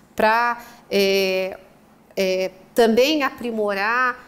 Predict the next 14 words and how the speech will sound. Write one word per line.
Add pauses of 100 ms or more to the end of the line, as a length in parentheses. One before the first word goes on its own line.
(200)
as
instituições
que
são
responsáveis
pelo
mapeamento
das
áreas,
porque (340)
tudo
é
dinâmico. (400)
Então,